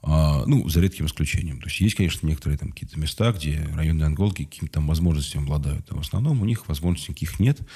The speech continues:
Да, в областных, э, так сказать, там, в районах, э, разных областей, как правило, не только возможностей нет у районных онкологов, но нет и самих районных онкологов. А,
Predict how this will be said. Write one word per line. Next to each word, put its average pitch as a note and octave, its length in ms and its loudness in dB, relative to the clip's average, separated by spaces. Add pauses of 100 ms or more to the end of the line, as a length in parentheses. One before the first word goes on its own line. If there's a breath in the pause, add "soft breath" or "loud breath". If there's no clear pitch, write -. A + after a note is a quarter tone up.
(440 loud breath)
Да, D#2+ 480 4
в E2+ 100 0
областных, E2+ 680 0
э, G#1+ 600 -4
так G#1+ 80 -4
сказать, - 240 -4
там, - 180 -2
в D2 40 0
районах, E2+ 720 4
э, C#2+ 880 -4
разных D2+ 320 2
областей, D#2+ 1000 0
как E2 160 -4
правило, F#2+ 240 2
не D#2 100 4
только G#2+ 260 0
возможностей F#2 640 4
нет E2 260 4
у E2 140 -2
районных D#2+ 360 4
онкологов, E2 460 2
но E2 80 2
нет A2+ 140 2
и - 40 -2
самих D#2+ 300 2
районных D#2+ 360 4
онкологов. - 580 -2 (1300 loud breath)
А, D2 420 4